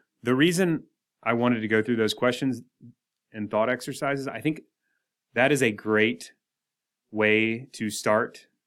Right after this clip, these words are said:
brainstorming around what some of the things are that are most important. And I think it helps to kind of think through that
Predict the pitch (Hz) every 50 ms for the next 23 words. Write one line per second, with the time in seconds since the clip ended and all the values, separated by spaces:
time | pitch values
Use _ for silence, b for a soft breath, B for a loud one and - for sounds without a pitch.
0 | _ _ _ _ _ _ _ _ _ _ _ _ _ _ _ _ _ _ _ _
1 | _ _ - 104 107 110 113 110 - 147 147 147 147 151 151 156 151 147 143 110
2 | 107 107 104 104 101 101 101 98 95 - _ _ _ _ _ _ _ _ _ _
3 | _ _ _ - 101 107 104 95 - - _ _ _ _ - 120 110 104 98 98
4 | - 110 104 98 98 98 95 92 95 92 90 87 90 92 87 - - 90 82 -
5 | 98 117 - 117 117 117 _ _ _ _ _ _ _ _ _ _ _ - 101 107
6 | 113 143 131 - 117 - - 113 110 117 113 - - - - 117 110 - 117 113
7 | 110 107 104 - _ - 107 107 - 139 139 143 156 151 143 -